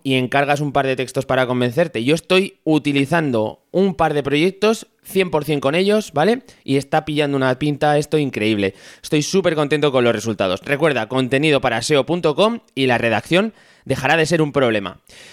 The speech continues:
Y también tenemos de vuelta a nuestro siguiente patrocinador, que es, eh, Don Dominio. Bueno, prácticamente no hace falta presentarlos, como siempre os digo, pero por si no los conoces todavía,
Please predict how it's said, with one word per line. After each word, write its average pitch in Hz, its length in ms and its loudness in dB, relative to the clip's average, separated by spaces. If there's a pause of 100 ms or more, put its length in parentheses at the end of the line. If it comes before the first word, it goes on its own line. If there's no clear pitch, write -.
(240)
Y 214 380 0
también 151 360 0
tenemos 214 320 2
de 180 60 4
vuelta 190 460 0
a 156 220 -2
nuestro 139 260 -2
siguiente 131 300 0
patrocinador, 143 600 0
que 147 220 0
es, - 200 -4
eh, 113 380 -4
Don 147 340 0
Dominio. 131 600 0 (100)
Bueno, 147 240 2
prácticamente 156 560 -2
no 143 80 -2
hace 131 140 -8
falta 131 240 0
presentarlos, 127 520 0
como 117 220 -2
siempre 127 240 0
os 127 80 0
digo, 139 240 2
pero 170 280 0
por 151 140 -4
si 139 140 -6
no 135 100 -6
los 151 140 0
conoces 139 320 -2
todavía, 143 540 2